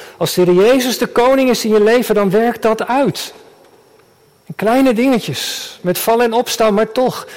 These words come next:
wordt iets zichtbaar van die nieuwe wereld. Zeker.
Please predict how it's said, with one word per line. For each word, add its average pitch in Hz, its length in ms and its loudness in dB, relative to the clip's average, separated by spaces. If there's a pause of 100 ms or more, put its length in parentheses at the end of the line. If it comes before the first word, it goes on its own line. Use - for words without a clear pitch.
(120)
wordt 196 220 0
iets 214 240 -2
zichtbaar 220 400 -2
van 208 180 -4
die 190 100 2
nieuwe 185 320 2
wereld. 190 640 -4 (560)
Zeker. 190 640 -4